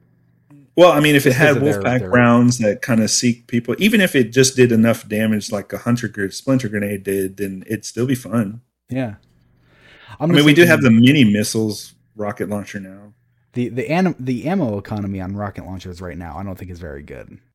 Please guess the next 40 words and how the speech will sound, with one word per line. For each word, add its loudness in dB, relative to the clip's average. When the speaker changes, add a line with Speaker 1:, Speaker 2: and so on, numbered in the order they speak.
Speaker 2:
because -8
w-, -14
Speaker 1:
Yeah. -6
Speaker 2:
you -12
have -10
to -12
reload -4
every -6
time -8
and, -12
and -8
Speaker 1:
Yeah. -10
Speaker 2:
then -10
you -10
only -8
get -10
so -8
many -8
rockets -12
and -14
then -14
it's -18
like, -18
you're -16
done. -12
That's -18
it. -14
That's -18
all -10
you -12
got. -10
So -14
you -8
have -10
these -16
scavengers, -6
which -14
are -10
expensive -14
and -20